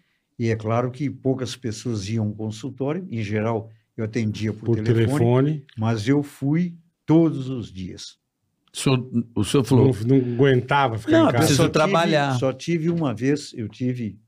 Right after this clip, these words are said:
Speaker 1: é, eu realmente tive o problema da contaminação uma vez só,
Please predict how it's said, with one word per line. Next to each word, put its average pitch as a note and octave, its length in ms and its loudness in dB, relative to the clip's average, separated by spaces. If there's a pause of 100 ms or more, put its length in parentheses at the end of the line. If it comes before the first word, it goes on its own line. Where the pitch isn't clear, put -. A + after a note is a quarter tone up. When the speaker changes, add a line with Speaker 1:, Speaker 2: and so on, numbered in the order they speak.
(240)
Speaker 1:
é, F#2+ 560 -10
eu A2 260 -16
realmente G#2+ 600 -2
tive G2+ 340 -6
o F2+ 140 -14
problema G#2 360 -6
da G2 120 -8
contaminação A#2 720 -8
uma C#3 160 -4
vez C3 220 -4
só, B2 360 -6